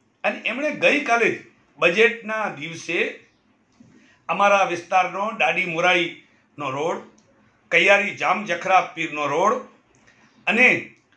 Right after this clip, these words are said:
ફુલરા ફાટકથી સીણાપર સુધીનો રોડ અને કપુરાસીથી કૈયારી ફાટકનો ચાર રોડો તાત્કાલિક મંજૂર કરી અને એમને જોબ નંબર પણ ફાળવ્યા છે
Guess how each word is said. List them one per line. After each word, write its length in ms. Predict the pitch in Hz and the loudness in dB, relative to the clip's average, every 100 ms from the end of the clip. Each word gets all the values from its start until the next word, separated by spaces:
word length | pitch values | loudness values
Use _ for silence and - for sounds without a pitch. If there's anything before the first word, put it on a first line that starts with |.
| _ _ _ - | _ _ _ -10
ફુલરા 400 | 185 214 269 262 | -6 2 2 2
ફાટકથી 460 | 202 - - 240 214 | -2 -2 -10 -12 -12
સીણાપર 460 | 175 208 254 277 | -4 0 2 2
સુધીનો 420 | 208 220 233 226 185 | -2 -4 0 2 2
રોડ 220 | 160 - - - _ _ _ _ | 0 -2 -14 -20 _ _ _ _
અને 140 | 202 254 | -4 -4
કપુરાસીથી 1000 | - - 240 254 226 220 214 226 - - _ _ - | -4 -6 0 0 0 -4 -6 -6 -8 -16 _ _ 0
કૈયારી 340 | 180 247 247 | 4 6 4
ફાટકનો 540 | - 196 220 202 214 151 | 2 -2 -2 -10 -12 -8
ચાર 400 | 160 208 247 190 | 2 4 4 2
રોડો 280 | 190 196 160 - _ _ | -4 -6 -10 -16 _ _
તાત્કાલિક 640 | 156 - - 262 294 - | -6 -6 -4 -2 -2 -4
મંજૂર 320 | 180 202 208 - | -6 -4 -6 -2
કરી 240 | 185 170 - - | -2 -2 -6 -8
અને 100 | 170 | -6
એમને 240 | 185 190 175 | -4 -6 -4
જોબ 260 | 151 170 | -2 -2
નંબર 240 | 185 190 185 | -2 -2 -4
પણ 200 | 202 196 | -4 -2
ફાળવ્યા 340 | 170 190 196 | 0 2 0
છે 140 | 190 | -2